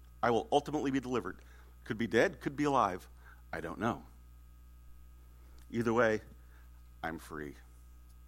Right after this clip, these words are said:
I'll be delivered from all of this. Now, I think this is pretty remarkable. Paul is not being flippant here. He's not being dismissive of his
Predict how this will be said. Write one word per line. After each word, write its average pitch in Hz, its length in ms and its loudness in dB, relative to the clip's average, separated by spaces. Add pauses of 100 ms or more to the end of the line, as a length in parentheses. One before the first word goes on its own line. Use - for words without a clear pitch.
(240)
I'll 104 100 -6
be 110 120 -4
delivered 98 480 -2
from 95 180 -10
all 90 160 -4
of 87 120 -6
this. - 340 -12 (2000)
Now, 127 80 6
I 139 40 8
think 196 200 0
this 180 140 -2
is 143 80 -10
pretty 147 180 4
remarkable. 120 420 2
Paul 185 240 4
is 127 80 -2
not 135 200 0
being 120 300 2 (300)
flippant 143 480 2
here. 127 300 4
He's 117 180 -4
not 135 240 4
being 127 280 2
dismissive 139 680 2
of 120 120 2
his 123 240 -2